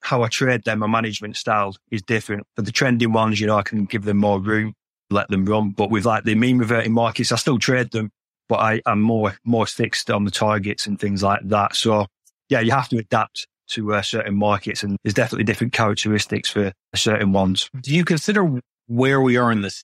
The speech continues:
Speaker 2: cycle in terms of maybe which asset class to, to rotate a rules-based approach around? I mean, look, y-, you can have a, to your point, you know, trending or mean reverting. Maybe in a recession, things are more mean reverting. Maybe in an expansion, things are more trending.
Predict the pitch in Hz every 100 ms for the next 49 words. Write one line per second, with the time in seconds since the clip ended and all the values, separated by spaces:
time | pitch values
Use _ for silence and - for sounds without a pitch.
0 | _ _ 120 123 117 127 110 127 107 104
1 | 113 104 101 101 110 - _ _ _ _
2 | - 117 - 117 - 113 104 - 110 98
3 | 92 - 107 95 92 - _ _ - 104
4 | 117 123 - 123 110 101 113 113 98 110
5 | 101 104 - - 110 104 - - 110 110
6 | 120 113 113 113 - - _ - 113 147
7 | 131 131 127 120 113 107 107 - 110 -
8 | 110 110 98 - 104 92 - - 147 127
9 | 117 104 98 117 117 104 107 101 101 107
10 | _ _ - 120 120 120 117 113 110 -
11 | 139 - 135 131 131 131 156 151 175 135
12 | 113 110 104 104 113 113 117 113 113 107
13 | - 131 127 131 123 123 127 127 185 143
14 | 101 90